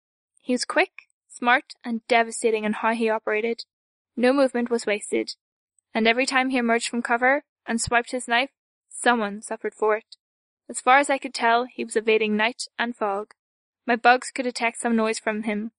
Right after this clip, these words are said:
that I was parsing as a mocking laughter. Maybe my imagination. Probably my imagination. I was getting a sense of what Brian had described once upon a time, that anger and outrage that didn't even come close to connecting with the fire inside,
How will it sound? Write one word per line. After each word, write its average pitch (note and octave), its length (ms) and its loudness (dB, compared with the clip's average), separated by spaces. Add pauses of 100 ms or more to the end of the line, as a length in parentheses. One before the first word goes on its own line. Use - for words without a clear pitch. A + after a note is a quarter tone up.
(120)
that A#3+ 100 -2
I A#3 40 4
was A#3 120 2
parsing A#3+ 480 -2
as A#3 140 -4
a A3+ 40 2
mocking A3+ 360 0
laughter. G#3+ 460 -4 (520)
Maybe B3+ 180 4
my A3+ 180 2
imagination. G#3+ 720 -6 (480)
Probably G#3+ 480 0
my G3+ 140 -6
imagination. A#3 680 -10 (500)
I B3+ 80 -2
was B3 120 -2
getting C#4 240 2
a B3+ 60 -4
sense A#3+ 240 -2
of A#3 80 -2
what A3 140 -2
Brian A3 260 0
had A3+ 140 -6
described A3 480 -2 (120)
once A#3+ 160 -2
upon B3+ 220 -2
a A#3 60 -2
time, A3 360 -4 (420)
that A#3+ 120 2
anger C4 340 6
and A3+ 160 2
outrage A#3 480 0 (260)
that B3 120 0
didn't D#4+ 180 0
even C#4 200 2
come A#3+ 180 0
close B3+ 240 2
to B3+ 100 -6
connecting A3 420 -4
with A3+ 100 -6
the A3+ 60 -4
fire A#3 320 2
inside, A3+ 520 -2